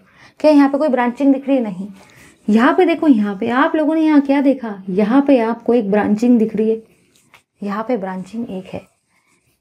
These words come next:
नीचे आओ नीचे, यहाँ पे देखो भाई क्या देखा, यहाँ पे तो आपकी ब्रांचिंग दो दो है भाई, दो दो। यहाँ पे तो ब्रांचिंग और भी ज़्यादा है।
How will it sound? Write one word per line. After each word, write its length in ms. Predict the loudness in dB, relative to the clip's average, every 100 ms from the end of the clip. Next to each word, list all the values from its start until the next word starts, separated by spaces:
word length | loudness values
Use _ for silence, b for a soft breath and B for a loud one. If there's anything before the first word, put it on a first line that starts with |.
| 2
नीचे 340 | 4 4 4
आओ 120 | 4
नीचे, 260 | 4 2 2
यहाँ 320 | 2 2 0
पे 100 | 4
देखो 220 | 4 4 2
भाई 200 | 0 0
क्या 220 | 0 0
देखा, 280 | 0 -2 -6
यहाँ 380 | -6 -6 -4 -4
पे 180 | -2
तो 180 | -2 -2
आपकी 640 | 0 2 2 2 -2 0 2
ब्रांचिंग 920 | 2 2 4 4 4 4 6 6 6 4
दो 220 | 0 -2
दो 240 | 2 0 0
है 200 | -4 -6
भाई, 200 | -6 -6
दो 280 | -4 -4
दो। 380 | -2 0 -2 -4 -12 _ _ b b b b b -2
यहाँ 240 | 0 0
पे 100 | -2
तो 140 | 0 0
ब्रांचिंग 640 | 0 0 -2 0 0 0
और 120 | -2
भी 120 | -4
ज़्यादा 280 | -4 -6 -10
है। 180 | -14 -18